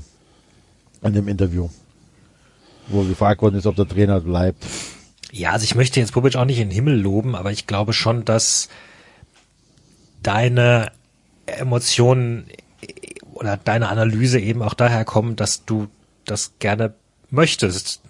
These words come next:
Speaker 2: dass er kein <laughs> erfolgreicher Sportdirektor ist, ne? Also, das hat dir ja
Speaker 1: Vielleicht.
Speaker 2: schon auch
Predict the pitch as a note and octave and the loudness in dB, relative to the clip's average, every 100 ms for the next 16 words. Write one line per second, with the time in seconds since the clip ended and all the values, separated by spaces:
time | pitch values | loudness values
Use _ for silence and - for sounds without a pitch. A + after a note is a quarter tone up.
0 | - - - - B2 F#2+ F2 - D#3+ - | -14 -10 -8 -2 -2 -2 -4 2 2 2
1 | - B2+ - A2 - B2 - A#2 F#2+ - | 0 0 0 -2 -2 -2 -2 -4 -6 -8
2 | F2+ E2+ E2 G#2+ B2+ - - G#2 G2+ F#2+ | -10 -10 -12 -8 -8 -8 -10 -6 -4 -6
3 | - - - - - F3 D3+ - G#3+ C#4 | -6 -14 -20 -20 -14 -10 -8 -2 2 4
4 | G#3 A2+ - B2+ B2 C3 | 4 4 0 0 2 0